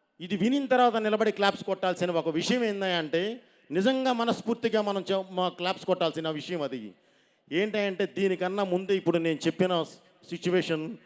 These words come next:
మాది జరిగేటప్పుడే, క్లైమాక్స్ బ్యాలెన్స్ ఉన్నప్పుడే ఒక ఇన్సిడెంట్ జరిగింది. కాశ్మీర్లో మీ అందరికీ తెలుసు, ఇందాక చెప్పారు గంగాధర శాస్త్రి గారు.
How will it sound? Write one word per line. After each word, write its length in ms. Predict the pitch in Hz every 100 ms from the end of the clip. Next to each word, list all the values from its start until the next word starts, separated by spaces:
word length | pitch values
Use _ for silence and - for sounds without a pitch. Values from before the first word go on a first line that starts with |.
| _ _ _ _ _ -
మాది 480 | 117 127 165 247 180
జరిగేటప్పుడే, 760 | 233 240 262 254 233 220 208
క్లైమాక్స్ 500 | 214 196 226 240 -
బ్యాలెన్స్ 380 | 202 202 202 -
ఉన్నప్పుడే 320 | 202 196 208
ఒక 160 | 196 175
ఇన్సిడెంట్ 380 | 175 170 175 156
జరిగింది. 420 | 147 143 139 113 95 _ _ _ _ _ _ _ _ _ _ _ _ _ _ _ _ _ _ _ _
కాశ్మీర్లో 520 | 190 196 - 196 190 180
మీ 120 | 175
అందరికీ 380 | 165 170 175 170
తెలుసు, 320 | 156 147 147
ఇందాక 380 | 151 180 147 147
చెప్పారు 380 | 147 156 139 127
గంగాధర 340 | 151 160 156
శాస్త్రి 320 | 143 135 139
గారు. 260 | 127 117 104